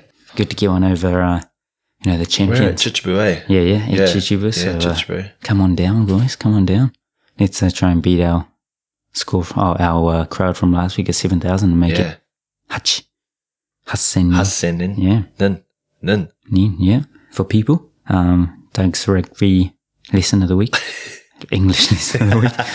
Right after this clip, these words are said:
Speaker 1: Oh, man. It's a fatigue aid. Uh, but next, we had the, uh, Blue Revs hosting the, uh, Spears. So Kuota against Yamaha. Um, Kuota winning forty to twenty-seven. So, uh, still a pretty close score, but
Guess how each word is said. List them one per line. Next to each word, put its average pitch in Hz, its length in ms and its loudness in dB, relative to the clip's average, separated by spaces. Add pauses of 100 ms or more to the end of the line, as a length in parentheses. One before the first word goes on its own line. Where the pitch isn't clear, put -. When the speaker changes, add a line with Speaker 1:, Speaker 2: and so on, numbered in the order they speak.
(160)
Speaker 1:
Oh, 110 80 0
man. 98 320 -2 (440)
It's - 120 -8
a 87 80 -6
fatigue - 480 -6
aid. 95 260 -6 (140)
Uh, 85 380 0 (180)
but 92 100 0
next, - 380 -2 (360)
we 92 80 2
had 87 140 -2
the, 87 340 2 (320)
uh, 85 560 0 (400)
Blue 101 320 2
Revs 95 460 0 (180)
hosting 90 580 0
the, 85 380 2 (300)
uh, 80 100 -2
Spears. 107 500 -2 (240)
So - 120 -2
Kuota 90 480 0
against - 560 -2
Yamaha. 92 480 0 (300)
Um, 82 540 0 (340)
Kuota 90 360 2
winning 87 240 4
forty 92 440 0
to 87 160 2
twenty-seven. 101 640 0
So, 85 280 -2 (280)
uh, 95 60 -2
still 110 200 0
a - 20 0
pretty 104 260 0
close 107 320 -2
score, 107 300 0
but 90 200 -2